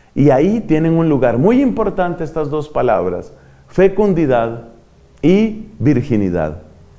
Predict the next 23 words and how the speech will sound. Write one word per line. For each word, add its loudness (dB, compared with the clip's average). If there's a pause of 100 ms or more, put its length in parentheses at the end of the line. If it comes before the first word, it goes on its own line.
(1900)
Bueno, 2
entremos 2
entonces 0
en 2
esas 0
dos 0
palabras. 0 (840)
La 2
palabra 0
fecundidad, 0 (520)
por 2
supuesto, 0
está -4
conectada 0
en 0
el -2
caso 0
de 2
ustedes 0 (560)
con 2
la 0
maternidad 2
espiritual. -2